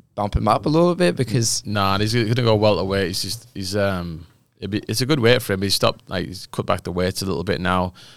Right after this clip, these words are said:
Speaker 1: Mm.
Speaker 2: Uh, he's doing obviously more cardio, getting the, getting the stuff in the gym done. Um,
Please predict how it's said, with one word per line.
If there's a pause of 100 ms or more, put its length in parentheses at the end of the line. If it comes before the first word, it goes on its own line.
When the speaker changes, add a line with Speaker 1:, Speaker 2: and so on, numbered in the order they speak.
Speaker 1:
Mm.
Speaker 2:
Uh,
he's
doing
obviously
more
cardio,
getting
the,
getting
the
stuff
in
the
gym
done. (360)
Um,